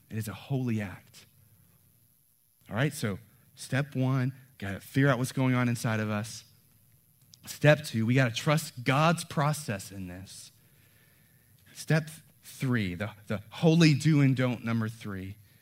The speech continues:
is we need to show grace and don't seek vengeance. Show grace and don't seek vengeance. Uh, Romans chapter twelve, verse nineteen says, "Beloved,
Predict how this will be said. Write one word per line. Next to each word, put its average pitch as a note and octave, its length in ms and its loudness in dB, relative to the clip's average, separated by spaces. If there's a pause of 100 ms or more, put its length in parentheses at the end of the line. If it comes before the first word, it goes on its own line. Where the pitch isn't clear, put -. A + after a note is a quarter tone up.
(160)
is - 100 -12
we B2+ 80 2
need B2+ 100 2
to G#2 60 -2
show D#3+ 420 4
grace G2+ 680 -4 (680)
and F#2+ 80 -8
don't A2 260 -4
seek G2 360 -4
vengeance. E2+ 800 -12 (1900)
Show D#3 340 4
grace A2 480 0
and G#2 140 -4
don't A2 280 -4
seek G2 360 -8
vengeance. F#2+ 680 -8
Uh, G#2 180 -4
Romans B2 280 0
chapter A2 280 -6
twelve, G#2 340 -4
verse G2+ 240 -8
nineteen G#2 480 -6
says, G#2 200 -8
"Beloved, G#2+ 500 -2